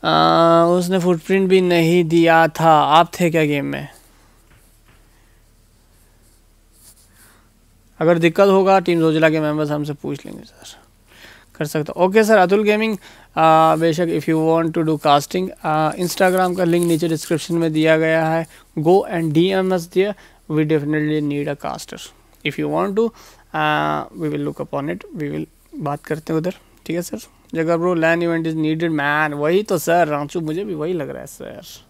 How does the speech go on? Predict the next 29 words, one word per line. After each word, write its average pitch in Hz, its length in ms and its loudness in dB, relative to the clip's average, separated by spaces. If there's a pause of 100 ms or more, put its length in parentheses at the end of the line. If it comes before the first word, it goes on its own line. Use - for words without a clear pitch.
(560)
लैन 165 360 0
इवेंट 160 500 -4
is 175 100 -6
needed 151 380 -8
यार, 57 360 -12 (760)
कुछ - 120 -8
करो 185 220 2
यार 190 200 6
रांचू, 175 280 -4
थोड़ा 180 200 -6
स्पॉन्सर 160 320 -8
वॉन्सर 175 260 -10
कर 160 160 -8
दो 170 140 -14
सर। 160 160 -16 (800)
तो 208 140 4
स्लेयर 180 500 6
के 170 120 0
मेंबर्स 147 460 0
पहुंच 143 320 -4
चुके 147 280 -6
हैं 143 160 -2
यहाँ 143 280 -4
पे 147 160 -4
रोटेट 143 420 -4
मारते 147 300 -4
हुए 143 200 -4
towards 143 380 -8
the 143 120 -8